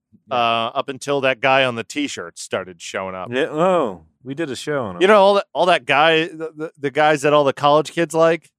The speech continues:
Speaker 1: Yeah.
Speaker 2: Man, we are so going to hell.
Speaker 1: So
Speaker 2: <laughs>
Speaker 1: these,
Speaker 2: That's,
Speaker 1: these
Speaker 2: that's who's gonna run the country soon.
Speaker 1: Yeah, these millionaires would show up and they'd, like, live like, like kings down in Cuba. They'd vacation down there on their yachts.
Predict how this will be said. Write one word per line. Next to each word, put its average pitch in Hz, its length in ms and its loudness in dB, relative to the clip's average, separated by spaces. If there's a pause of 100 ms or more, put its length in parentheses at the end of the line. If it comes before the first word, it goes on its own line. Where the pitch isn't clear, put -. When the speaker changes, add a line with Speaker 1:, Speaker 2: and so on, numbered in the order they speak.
(140)
Speaker 1:
Yeah. 127 180 -8
Speaker 2:
Man, 147 200 2
we 160 100 2
are 127 240 2
so - 320 4
going 139 240 2
to 110 80 -2
hell. 107 320 0 (1000)
Speaker 1:
So 208 400 2
Speaker 2:
<laughs> - 40 -20
Speaker 1:
these, - 220 -14
Speaker 2:
That's, 170 340 -6
Speaker 1:
these 202 120 -2
Speaker 2:
that's 214 160 0
who's 190 180 2
gonna 185 160 4
run 160 200 4
the 151 80 0
country 120 400 -2
soon. 90 320 -16 (120)
Speaker 1:
Yeah, 180 280 -2 (120)
these 175 340 -6
millionaires 202 580 4
would 170 160 -10
show 170 340 2
up 170 340 4 (120)
and 143 320 -4
they'd, 139 220 -10
like, 135 240 -10
live 139 240 -10
like, 139 240 -2
like 123 200 -8
kings 143 460 -12
down 110 240 -10
in 110 80 -14
Cuba. 123 400 -12
They'd 85 220 -20
vacation 110 560 -12
down 90 220 -16
there 87 180 -20
on 87 80 -20
their 92 140 -20
yachts. 101 540 -10